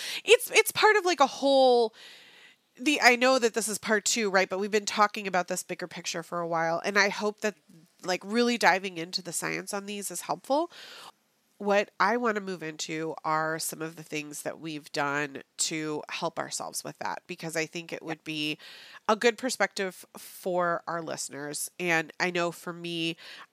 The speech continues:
Speaker 2: I've gotten a lot of backlash the more that I talk about this and the more that, um, I'm open about it, not from our wonderful community here, right? But from a greater health community who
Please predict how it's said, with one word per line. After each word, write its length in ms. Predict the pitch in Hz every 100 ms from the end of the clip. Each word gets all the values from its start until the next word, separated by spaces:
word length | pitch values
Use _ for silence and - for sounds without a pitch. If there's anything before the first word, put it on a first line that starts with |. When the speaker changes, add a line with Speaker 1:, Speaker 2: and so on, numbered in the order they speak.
| -
Speaker 2:
I've 220 | 175 165
gotten 340 | 170 160 170 - -
a 60 |
lot 340 | 165 160 160 156
of 180 | 160
backlash 720 | - 151 - 233 269 330 - -
the 80 |
more 220 | 185 175 170
that 120 | 160
I 60 |
talk 300 | 147 - 254
about 240 | - 240 220
this 320 | 233 220 -
and 100 | 180
the 60 | 170
more 260 | 170 170
that, 300 | 165 160 - - - -
um, 500 | 180 175 160 151 147 - _
I'm 160 | 170 165
open 240 | 247 254
about 220 | 233 226
it, 160 | 214 208 _ _
not 340 | 185 202 320 285
from 400 | 285 196 156 - -
our 240 | 160 160
wonderful 800 | 170 156 151 139 139 - 127 170 _ -
community 600 | 160 151 143 143 147 147
here, 380 | 156 127 - -
right? 400 | 180 170 202 -
But 220 | - -
from 500 | - - 180 170 160 180 - - -
a 80 | 196
greater 440 | 185 180 185 185
health 340 | 175 165 160 -
community 760 | - 190 214 240 208 180 175
who 460 | 170 180 175 170 170